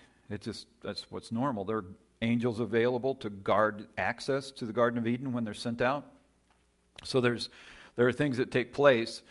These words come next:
there that give us clues that this, this is a lush place, unique.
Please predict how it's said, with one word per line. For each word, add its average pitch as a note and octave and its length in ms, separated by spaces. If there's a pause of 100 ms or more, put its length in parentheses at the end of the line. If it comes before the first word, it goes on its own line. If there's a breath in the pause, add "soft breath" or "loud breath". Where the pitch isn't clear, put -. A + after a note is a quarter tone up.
(380 loud breath)
there A#2+ 180
that A2+ 180
give A#2+ 160
us A2+ 140
clues B2+ 680
that G#2+ 460
this, B2 360 (340)
this C3 320
is G#2+ 80
a G#2+ 120
lush C#3 500
place, A2 420
unique. A#2 540